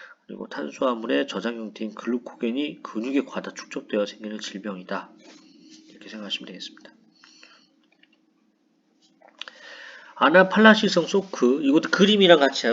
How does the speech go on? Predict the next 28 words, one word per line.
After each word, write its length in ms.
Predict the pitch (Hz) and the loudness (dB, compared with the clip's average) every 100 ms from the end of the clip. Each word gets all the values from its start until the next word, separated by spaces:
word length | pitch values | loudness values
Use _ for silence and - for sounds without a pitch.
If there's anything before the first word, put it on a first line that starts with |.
| 120 | -2
두셔야 340 | 123 - 135 | -4 -2 -2
되고요. 800 | 123 95 120 156 127 101 92 - | -2 -4 2 6 6 4 0 -6
그, 340 | - 104 95 - _ _ - | -10 -10 -10 -14 _ _ -18
이건 560 | 139 143 165 156 135 | -8 4 8 8 4
사람도 440 | 127 220 269 269 208 | -2 2 4 2 -4
주사 260 | - 202 | -2 0
맞으면 420 | 208 180 147 127 120 | 2 0 -2 -12 -12
그때 140 | - | -16
코로나 380 | - 233 254 226 | -8 -2 -2 -2
주사 260 | 190 156 151 | -4 -6 -6
했을 320 | 123 - - | -8 -10 -14
때 240 | 113 107 _ _ | -12 -12 _ _
그, 140 | 87 - _ | -20 -20 _
그 280 | 101 90 - | -16 -16 -14
바로 240 | - 117 | -10 -10
집에 200 | 113 - | -10 -12
가지 200 | 110 104 | -14 -12
말고 160 | 113 104 | -10 -10
쉬었다 240 | - - | -8 -4
가라고 240 | 165 135 104 | -2 -2 -4
했던 200 | - 92 | -6 -10
게 100 | 95 | -8
이런 220 | 95 98 - | -8 -10 -12
아나팔락시성 840 | 95 113 - 131 120 - - 104 | -12 -12 -10 -8 -8 -10 -14 -14
쇼크가 460 | 101 160 - - 110 | -14 -16 -14 -6 -4
날 160 | 98 92 | -4 -6
수 120 | 110 | -8
있으니까 760 | - 120 113 104 104 110 101 | -10 -10 -10 -6 -2 -2 -4